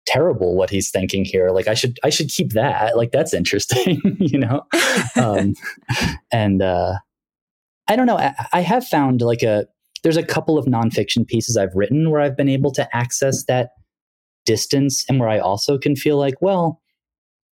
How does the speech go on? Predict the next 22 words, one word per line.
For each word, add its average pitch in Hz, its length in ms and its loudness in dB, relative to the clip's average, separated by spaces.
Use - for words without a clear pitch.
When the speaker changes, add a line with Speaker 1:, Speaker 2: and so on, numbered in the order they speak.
Speaker 1:
you 151 100 2
know, 110 140 2
I'm 120 100 2
being 135 200 2
a 110 80 0
little 104 180 0
bit 95 240 -2
glib 101 260 0
here, 98 300 0
but 104 180 -4
this 127 180 0
is 123 140 0
my 120 460 0
essay 110 300 0
persona." 95 720 0
So, 104 180 -2
you 104 140 0
know, 90 240 0
like, 98 180 -2
I'm 104 140 0
not 101 200 -2
gonna 95 380 0